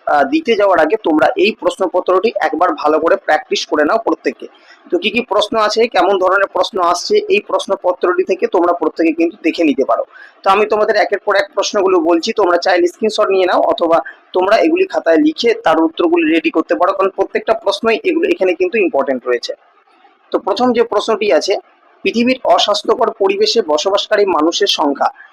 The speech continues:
একশো কুড়ি কোটি, একশো চল্লিশ কোটি, একশো কোটি, আশি কোটি। চারটি অপশন। তোমরা যদি বলো যে উত্তরটা,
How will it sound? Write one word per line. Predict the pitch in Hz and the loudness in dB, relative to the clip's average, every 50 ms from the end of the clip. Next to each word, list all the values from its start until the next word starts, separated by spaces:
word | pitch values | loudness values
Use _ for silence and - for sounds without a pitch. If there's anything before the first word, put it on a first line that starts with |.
| _ _ - | _ _ -4
একশো | 160 170 175 - - 208 | -2 -2 -2 -2 -4 -4
কুড়ি | - 190 196 220 202 | -2 0 0 0 0
কোটি, | - 196 180 - 220 - - | 0 -2 -2 -2 -4 -6 -6
একশো | - - - - 180 165 | -4 -6 -2 -2 -4 -2
চল্লিশ | - - 185 185 196 214 202 - - | 0 0 0 2 2 0 -2 -2 -2
কোটি, | - 170 151 - 220 - - | -2 -2 -2 -2 -4 -4 -2
একশো | - 160 - - - - 214 196 | -2 -2 -2 -4 -4 -4 -4 0
কোটি, | - 202 196 - 254 - - - | 0 -2 0 0 -2 -4 -4 -2
আশি | - 139 - - - 294 | -2 -2 -2 -2 -4 -6
কোটি। | - - 127 - - - - _ _ _ _ _ _ | -6 -6 -6 -8 -8 -14 -18 _ _ _ _ _ _
চারটি | 226 226 - - 226 208 | -4 -4 -4 -2 0 2
অপশন। | 180 - - - - 127 - - _ _ _ _ - | 2 2 2 -2 -4 -4 -6 -8 _ _ _ _ -2
তোমরা | - 190 208 220 220 | 0 2 2 2 2
যদি | 220 220 226 233 - | 2 0 0 0 2
বলো | 190 175 180 202 208 | 2 2 4 4 2
যে | 196 214 214 - | 2 2 0 0
উত্তরটা, | 349 349 - - 208 202 - 214 | 0 -4 -2 -2 -2 0 2 0